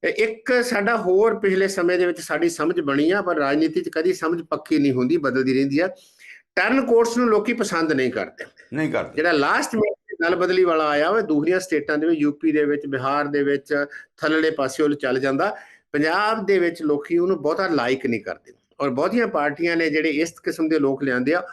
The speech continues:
Speaker 1: ਉਹਨਾਂ ਲਈ ਬਹੁਤ ਵੱਡਾ ਚੈਲੰਜ ਹੋਊਗਾ। ਦੂਸਰੀ ਗੱਲ ਹੈ ਕਿ ਇੱਥੇ ਕਿਸਾਨ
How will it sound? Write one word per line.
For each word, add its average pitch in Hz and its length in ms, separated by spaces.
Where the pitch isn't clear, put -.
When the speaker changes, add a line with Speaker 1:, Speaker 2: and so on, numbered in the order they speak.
Speaker 1:
ਉਹਨਾਂ 180 160
ਲਈ 180 80
ਬਹੁਤ 156 260
ਵੱਡਾ 131 400
ਚੈਲੰਜ 127 340
ਹੋਊਗਾ। 127 500
ਦੂਸਰੀ 254 280
ਗੱਲ 220 240
ਹੈ 226 80
ਕਿ 226 120
ਇੱਥੇ 151 220
ਕਿਸਾਨ 185 460